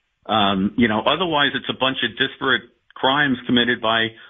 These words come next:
a lot of people, many of whom didn't even know each other or know what each other was doing.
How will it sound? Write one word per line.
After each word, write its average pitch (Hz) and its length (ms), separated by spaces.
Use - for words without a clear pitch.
a 113 80
lot 117 200
of 131 100
people, 120 280
many 117 280
of 120 100
whom 113 180
didn't 123 240
even 110 260
know 139 240
each - 200
other 104 440
or 110 140
know 117 240
what 117 260
each 113 180
other 110 200
was 101 260
doing. 120 320